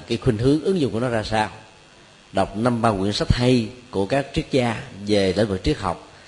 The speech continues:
ta biết toàn bộ cái phạm vi ứng dụng của nó, chứ không cần phải đọc ngấu nghiến hết cuốn này đến cuốn kia.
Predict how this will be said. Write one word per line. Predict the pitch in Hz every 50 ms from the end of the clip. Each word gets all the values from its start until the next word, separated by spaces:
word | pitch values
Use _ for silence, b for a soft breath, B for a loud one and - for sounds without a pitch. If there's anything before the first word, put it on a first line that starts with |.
| B B B B -
ta | 113 113
biết | 107 127 147 - - - -
toàn | 117 110 107 95 95
bộ | 87 87 87 92 98 104 104 98 - B B B B B B - - -
cái | 123 123 127 123
phạm | - - 98 98 101 104
vi | 113 120
ứng | - 143 160 151
dụng | 110 87
của | 82 107
nó, | 110 117 127 143 - - - - - - - - - - - - - - - - - - - - - - -
chứ | 123
không | 117 113
cần | 104 107 98 87 80
phải | 92 101 110
đọc | 107 95 - -
ngấu | 117 120 135 165 175
nghiến | 165 165 165 175 175
hết | 147 175 170 -
cuốn | 156 160 143
này | 107 95
đến | 101 117 127
cuốn | 123 143 147 147
kia. | 120 120 120 123